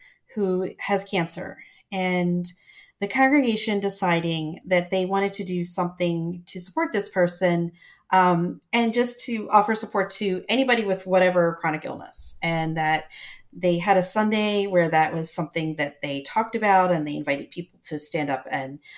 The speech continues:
uh, speak about it, and that it really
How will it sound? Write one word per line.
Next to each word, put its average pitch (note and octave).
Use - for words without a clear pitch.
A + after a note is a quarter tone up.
uh, -
speak C4
about A3+
it, G3+
and F3+
that F#3
it F3
really F#3